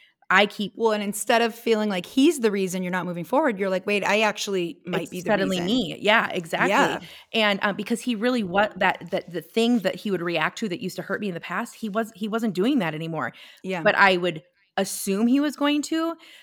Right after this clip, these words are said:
Speaker 2: Mm-hmm.
Speaker 1: because, like, if, so if a situation would arise, I didn't even give him a chance to react. I assumed he was going to hurt me in his reaction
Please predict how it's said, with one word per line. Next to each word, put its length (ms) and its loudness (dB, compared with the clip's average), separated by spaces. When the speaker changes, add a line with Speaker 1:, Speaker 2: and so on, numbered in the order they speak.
Speaker 2:
Mm-hmm. 80 -8
Speaker 1:
because, 360 -2
like, 200 -2
if, 200 0
so 140 0
if 120 -2
a 40 -4
situation 520 -2
would 140 0
arise, 380 0
I 80 -2
didn't 140 2
even 120 0
give 140 -2
him 140 -2
a 20 -4
chance 360 -4
to 80 -6
react. 320 0
I 60 4
assumed 500 -2
he 120 -6
was 140 -6
going 160 -2
to 40 -4
hurt 220 -8
me 120 -4
in 60 -4
his 120 -6
reaction 400 -2